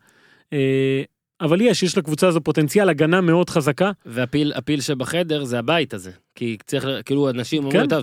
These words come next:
Speaker 2: ברצלונה, אינטר, אינטר הייתה טובה, טוב, שתיהן יעלו", שוכחים שבבית הזה יש גם את דורטמונד. ולא בטוח שאינטר תעלה, בכ-, כאילו, בכלל לא בטוח, אני חושב, אם אני לא טועה, שהיא מדורגת שלישית ב-,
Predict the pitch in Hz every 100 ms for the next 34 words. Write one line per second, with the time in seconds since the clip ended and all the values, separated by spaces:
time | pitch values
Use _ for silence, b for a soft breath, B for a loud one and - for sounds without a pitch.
0 | 127 131 - 160 156 156 156 143 143 135
1 | 139 127 123 127 156 135 160 160 170 165
2 | 165 104 - - - 113 185 185 156 131
3 | 131 143 139 139 127 135 135 127 156 127
4 | 107 90 _ _ _ _ _ _ _ 107
5 | 120 113 - 156 180 165 127 147 123 123
6 | 131 131 120 - - 139 107 - 123 -
7 | 170 165 127 113 127 147 117 117 - 113
8 | 151 151 139 123 127 131 127 131 123 117
9 | 117 123 123 120 120 123 117